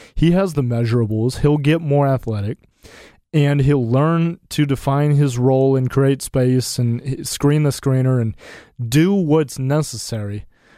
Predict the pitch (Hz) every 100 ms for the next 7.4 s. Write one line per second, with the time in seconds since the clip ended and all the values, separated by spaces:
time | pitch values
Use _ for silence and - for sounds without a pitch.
0 | - _ _ _ - 165 147 139 123 _
1 | _ _ _ _ _ _ - 196 277 269
2 | 233 - - 175 117 101 147 175 151 -
3 | 135 123 110 104 98 110 - 127 143 135
4 | 123 127 120 110 107 104 113 139 151 147
5 | 123 - 120 110 113 101 90 85 - -
6 | 110 131 123 - - - _ _ 196 226
7 | 185 131 160